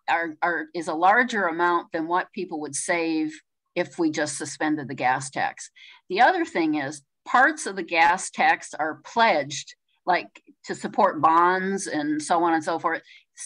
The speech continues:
There are increments of the gas tax that are,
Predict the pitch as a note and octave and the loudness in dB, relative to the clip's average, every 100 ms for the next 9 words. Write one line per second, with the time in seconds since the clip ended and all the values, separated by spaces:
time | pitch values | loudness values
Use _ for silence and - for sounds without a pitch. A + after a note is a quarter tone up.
0 | - F#3+ F#3 F3+ F#3 B3 D#4 D4 F#3+ F3 | -2 2 4 4 2 2 0 0 -2 -2
1 | F3 - D#3+ D#3+ E3+ E3 E3 - E3 - | -4 -8 -8 -8 0 2 2 0 -2 -2
2 | - D3 D#3 - D#3 D3+ C#3+ | -4 -6 -4 0 0 0 -6